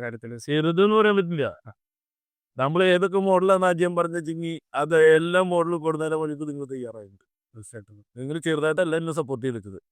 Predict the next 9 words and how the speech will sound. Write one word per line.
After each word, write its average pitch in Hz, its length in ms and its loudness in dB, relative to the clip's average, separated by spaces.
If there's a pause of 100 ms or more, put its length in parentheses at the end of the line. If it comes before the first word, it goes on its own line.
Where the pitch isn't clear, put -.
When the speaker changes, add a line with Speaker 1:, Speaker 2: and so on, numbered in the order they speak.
Speaker 2:
നിങ്ങൾ 123 160 -8 (100)
നന്നായിട്ട് 139 320 -4
എന്നെ 139 160 -6
സപ്പോർട്ട് 110 260 -8
ചെയ്തു. 98 160 -16 (240)
Speaker 1:
Thank 107 220 -12
you. 107 100 -16 (840)
Speaker 2:
അത് 113 120 -6 (760)
വലിയ 147 200 2